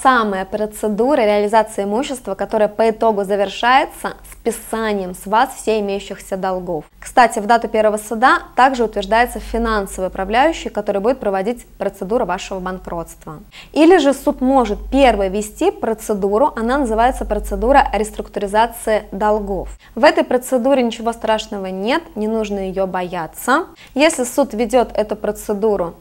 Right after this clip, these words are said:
как первую процедуру по вашему делу, суд просто хочет удостовериться, можете вы восстановить платежеспособность или нет. Эта процедура, процедура реструктуризации долгов,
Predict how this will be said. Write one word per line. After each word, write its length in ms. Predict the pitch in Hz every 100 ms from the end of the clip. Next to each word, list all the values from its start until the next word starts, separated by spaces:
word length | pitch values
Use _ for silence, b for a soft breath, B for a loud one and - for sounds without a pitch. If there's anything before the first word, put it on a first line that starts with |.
| -
как 220 | - 190 -
первую 380 | 196 170 175
процедуру 520 | 185 240 - 240 285 269
по 180 | 269
вашему 480 | 247 240 240 233 233
делу, 580 | 208 226 220 208 208 208 B B -
суд 220 | - 233
просто 340 | 269 349 - 240
хочет 420 | 269 262 240 -
удостовериться, 840 | 208 214 214 208 190 175 - - -
можете 480 | 202 220 285 320 285
вы 80 | 254
восстановить 380 | 240 240 226 220
платежеспособность 1120 | 220 214 208 208 202 202 202 196 190 - -
или 240 | 240 254 226
нет. 300 | 175 160 - - - B B B B
Эта 220 | - 302
процедура, 560 | - 262 262 254 311 381
процедура 380 | 240 240 240 240
реструктуризации 800 | 226 220 - 233 233 233 - 208
долгов, 480 | 214 226 214 175